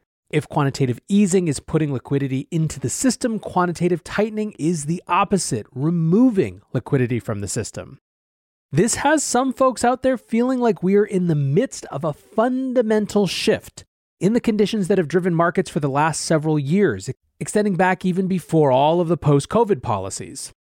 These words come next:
Those folks tend to believe that this means that risk assets, which include crypto at this point from the lens of equity investors,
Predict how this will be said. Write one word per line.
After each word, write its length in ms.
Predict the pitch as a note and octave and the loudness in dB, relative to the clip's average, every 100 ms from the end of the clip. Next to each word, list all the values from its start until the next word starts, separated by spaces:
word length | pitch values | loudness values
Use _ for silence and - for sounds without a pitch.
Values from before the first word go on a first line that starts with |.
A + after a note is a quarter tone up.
| _ _ - | _ _ -2
Those 180 | D#3+ E3+ | 0 2
folks 260 | G#3 G3+ - | 2 0 -2
tend 280 | - A#3+ | -2 0
to 80 | B3 | 2
believe 320 | A3 G#3+ A3 | 2 2 4
that 160 | G3+ E3+ | 2 0
this 200 | G#3 - | 0 0
means 340 | F#3 G#3+ G3 | 0 0 0
that 140 | F#3+ - | -2 -4
risk 460 | C#3 E3 A3+ - - | 0 2 2 -2 -4
assets, 580 | F#3 B3 - G2+ - - | 0 0 -2 -6 -8 -8
which 180 | C3+ D#3+ | -6 -4
include 520 | D#3 - F3 F#3 D#3+ | -6 0 2 2 -2
crypto 560 | - A3+ - A2 G2+ | -2 -2 -2 -4 -4
at 240 | A#2 C3 - | -4 -2 2
this 180 | G3 - | 0 0
point 400 | A#3+ F#3+ C#3+ - | -4 -2 -4 -4
from 140 | C#3+ | -4
the 80 | D3 | 0
lens 260 | D3 D#3+ | 0 0
of 100 | D3+ | 0
equity 360 | F3 F3 C3+ A2+ | 0 -2 -2 -2
investors, 520 | G#2 G2 - A#2+ A2+ | -4 -6 -6 -8 -10